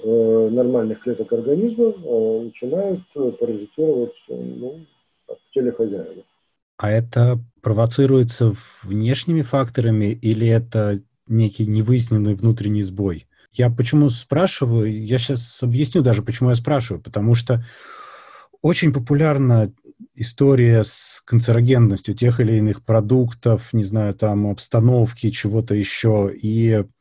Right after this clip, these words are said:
Speaker 2: мне зачастую кажется, что этим манипулируют. Я не сторонник конспирологии,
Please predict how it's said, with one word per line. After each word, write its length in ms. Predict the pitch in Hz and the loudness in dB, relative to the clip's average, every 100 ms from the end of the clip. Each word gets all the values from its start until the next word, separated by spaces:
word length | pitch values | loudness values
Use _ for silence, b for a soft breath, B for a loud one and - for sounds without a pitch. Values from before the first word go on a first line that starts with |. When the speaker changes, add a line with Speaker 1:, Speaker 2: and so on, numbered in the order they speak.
| _ | _
Speaker 2:
мне 320 | - 107 151 160 | -2 2 4 2
зачастую 420 | 127 - 147 123 | -2 -2 2 2
кажется, 440 | 135 143 139 110 | 2 0 -2 -4
что 160 | - 123 | -2 -2
этим 200 | 120 113 | 0 0
манипулируют. 840 | 110 107 107 104 104 78 - _ _ _ _ - | 2 -2 -2 -4 -4 -6 -14 _ _ _ _ -10
Я 220 | 92 120 | 0 2
не 240 | 120 123 | 6 4
сторонник 460 | 120 120 110 101 92 | 4 0 2 0 0
конспирологии, 800 | 98 - 104 107 185 151 110 | -4 -2 0 2 2 2 0